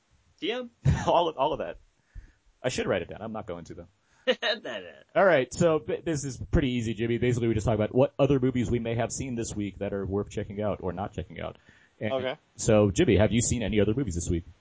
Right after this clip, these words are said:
Speaker 3: Uh,
Speaker 2: That you
Speaker 3: yeah,
Speaker 2: can, that you
Speaker 3: Olympus
Speaker 2: can, that you
Speaker 3: Has
Speaker 2: can talk
Speaker 3: Fallen.
Speaker 2: about. <laughs> Oh, you saw Olympus?
Speaker 3: I just, just saw Olympus, and, uh, it was okay.
Speaker 2: Yeah.
Speaker 3: Uh, <laughs> there you go. It's, it's Die Hard with, you know,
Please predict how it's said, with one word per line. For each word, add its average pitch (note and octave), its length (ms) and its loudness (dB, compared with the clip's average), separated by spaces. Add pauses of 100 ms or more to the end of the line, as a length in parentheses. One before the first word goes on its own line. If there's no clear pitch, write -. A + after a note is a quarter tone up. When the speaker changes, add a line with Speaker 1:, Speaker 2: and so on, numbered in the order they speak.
(640)
Speaker 3:
Uh, F#2+ 1160 0
Speaker 2:
That G2 120 2
you G2+ 120 2
Speaker 3:
yeah, D3+ 240 0
Speaker 2:
can, A2+ 100 0
that B2 60 0
you A#2+ 100 2
Speaker 3:
Olympus - 40 -8
Speaker 2:
can, C#3 100 4
that B2+ 80 4
you A2+ 40 8
Speaker 3:
Has A2+ 60 0
Speaker 2:
can C3 80 2
talk D3 160 6
Speaker 3:
Fallen. A#2+ 140 2
Speaker 2:
about. F#2 260 -4
<laughs> - 400 2
Oh, A#2 40 4
you A#2 60 4
saw B2+ 120 4
Olympus? B2+ 220 4
Speaker 3:
I B2 140 4
just, - 180 -8 (840)
just - 120 -16
saw C3+ 120 2
Olympus, C#3+ 260 -2
and, C#3+ 100 -8
uh, A2 100 0
it G#2+ 80 0
was C3+ 120 -2
okay. B2 300 -4 (480)
Speaker 2:
Yeah. B2+ 100 -6
Speaker 3:
Uh, A2 300 6 (240)
<laughs> - 240 -12
there D3+ 180 4
you C#3+ 100 0
go. C#3+ 240 6
It's, C#3 160 -4
it's C#3+ 260 -8
Die B2+ 420 0
Hard D3+ 340 -2 (140)
with, A#2+ 160 -6 (460)
you F#2 100 -10
know, G2 240 -10